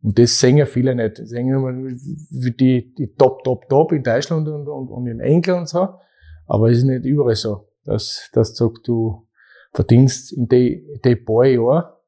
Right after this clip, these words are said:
das ist ja gar nicht, das sind nur ein paar Jahre, dass du so viel hast noch, dass du sagst, "Danke." Du brauchst nichts mehr, das ist leider nicht so.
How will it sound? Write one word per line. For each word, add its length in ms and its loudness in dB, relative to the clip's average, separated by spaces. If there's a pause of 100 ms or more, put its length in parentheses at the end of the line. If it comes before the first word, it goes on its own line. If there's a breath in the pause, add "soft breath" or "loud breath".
das 120 -4
ist 80 -4
ja 100 4
gar 140 -2
nicht, 220 -8
das 120 -12
sind 240 -2
nur 140 -2
ein 40 -14
paar 180 0
Jahre, 360 0 (260 soft breath)
dass 160 -12
du 60 -10
so 200 4
viel 320 -2
hast 280 -4
noch, 200 -4
dass 160 -8
du 80 -6
sagst, 120 -8
"Danke." 360 -4 (880)
Du 80 -20
brauchst 220 0
nichts 140 -6
mehr, 80 -2
das 100 -2
ist 140 -6
leider 260 0
nicht 160 -6
so. 260 -4